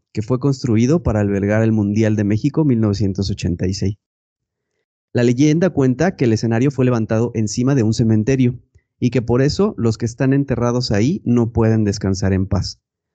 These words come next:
Todos los equipos que han sido locales en La Corregidora han tenido finales tristes. Repasemos.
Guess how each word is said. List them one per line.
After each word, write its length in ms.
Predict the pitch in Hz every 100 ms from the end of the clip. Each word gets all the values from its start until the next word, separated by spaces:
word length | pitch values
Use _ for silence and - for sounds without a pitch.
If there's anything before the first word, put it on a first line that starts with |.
| _ _ -
Todos 320 | 151 165 175
los 160 | 143 123
equipos 420 | 120 127 131 127
que 100 | 127
han 100 | 120
sido 260 | - 127
locales 500 | 120 107 110 110 95
en 100 | 104
La 80 | 92
Corregidora 680 | - 95 98 110 120 - -
han 200 | - 117
tenido 340 | 113 110 110 110
finales 460 | 104 90 95 98
tristes. 520 | - 147 - 117 - _ _
Repasemos. 800 | - 104 98 92 98 95 - -